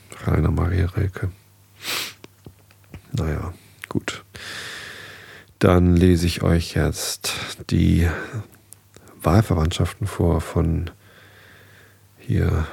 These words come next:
äh, Herrn Goethe. Da sind wir bei vier Prozent.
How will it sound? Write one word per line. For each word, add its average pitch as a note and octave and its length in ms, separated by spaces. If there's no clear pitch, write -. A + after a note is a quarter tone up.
äh, E2 200
Herrn D#2+ 300
Goethe. E2 340
Da F2 120
sind G2+ 200
wir F2 80
bei - 140
vier - 280
Prozent. - 500